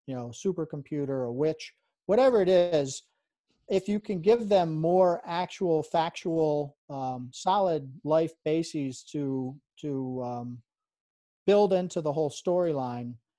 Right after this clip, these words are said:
it makes it easier to step out a little bit and say, "Okay,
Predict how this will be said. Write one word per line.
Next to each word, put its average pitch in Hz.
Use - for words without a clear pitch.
it 165
makes 202
it 180
easier 170
to 160
step -
out 160
a 180
little 147
bit 147
and 151
say, 160
"Okay, 165